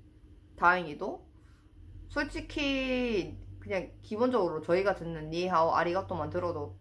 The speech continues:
별로 기분 썩 좋진 않아요. 뭐 모든 사람들이 그렇겠지만은. 하... 제가 여-, 영국에 이 년 동안 있으면서 겪어본 인종차별에 대해서 한번 썰을 풀어보았네요.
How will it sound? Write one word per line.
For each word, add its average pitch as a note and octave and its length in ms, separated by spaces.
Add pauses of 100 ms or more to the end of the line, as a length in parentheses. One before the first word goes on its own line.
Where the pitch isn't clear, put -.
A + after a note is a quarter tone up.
(140)
별로 A3+ 260
기분 A3+ 340
썩 F4 340
좋진 - 320
않아요. F#3+ 340 (380)
뭐 D3+ 140
모든 F3 260
사람들이 G#3 520
그렇겠지만은. C3+ 760 (2000)
하... E3+ 380 (240)
제가 D3+ 540 (140)
여-, F#3 80
영국에 F#3 420
이 D#3+ 80
년 G3+ 180
동안 E3 260
있으면서 D3 760 (320)
겪어본 E3 520
인종차별에 E3+ 840
대해서 C#3 380
한번 D#3 360
썰을 G3 540
풀어보았네요. D#3+ 760